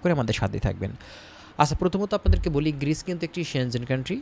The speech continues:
এই, আহ, দেশটিতে যাওয়ার জন্য কিন্তু এখন আমরা বিভিন্ন এজেন্সির সাথে যোগাযোগ করে কিন্তু ফাইল দিয়ে রাখছি। বাংলাদেশ থেকে প্রায় সাত আটশো ফাইল কিন্তু জমা পড়েছে এই, আহ, গ্রিসে যাওয়ার জন্য। অনেকেই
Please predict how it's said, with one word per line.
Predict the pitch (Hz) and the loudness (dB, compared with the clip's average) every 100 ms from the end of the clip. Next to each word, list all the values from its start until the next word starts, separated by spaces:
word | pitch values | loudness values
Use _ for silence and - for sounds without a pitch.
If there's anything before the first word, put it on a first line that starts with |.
| - | -4
এই, | - 131 123 | 2 2 2
আহ, | - 120 117 | 0 0 2
দেশটিতে | 123 123 139 147 | 0 0 -2 0
যাওয়ার | 127 113 120 | 2 4 4
জন্য | 123 135 | 0 -2
কিন্তু | 127 131 - | -4 -4 -2
এখন | 120 - 131 | -2 -2 -4
আমরা | 117 120 113 | 0 2 2
বিভিন্ন | 117 139 170 | 2 0 -2
এজেন্সির | - 117 127 123 | -2 0 0 0
সাথে | 143 135 | 2 2
যোগাযোগ | 123 120 123 120 | 2 0 0 2
করে | 120 120 | 2 2
কিন্তু | 131 156 | 0 -2
ফাইল | 151 107 98 | -2 -2 0
দিয়ে | 104 | 0
রাখছি। | 104 104 - | -2 -4 -4
বাংলাদেশ | 107 113 117 120 110 | -2 -2 0 -2 -2
থেকে | 143 147 | 0 -2
প্রায় | 143 147 147 | 4 4 4
সাত | 131 127 | 0 -2
আটশো | 117 - | -4 -4
ফাইল | 131 127 123 127 | -2 0 0 -2
কিন্তু | 131 135 | -2 -2
জমা | 123 110 113 | -2 -2 0
পড়েছে | 120 120 180 | -2 0 -2
এই, | 214 117 208 - - - - - - | 0 0 -2 -12 -20 -20 -20 -20 -4
আহ, | 127 120 - | 0 0 -2
গ্রিসে | 135 139 151 160 156 123 | -4 0 0 2 0 2
যাওয়ার | 110 101 101 | 4 6 4
জন্য। | 107 104 107 | 0 -4 -4
অনেকেই | 110 117 117 143 | -4 -4 0 0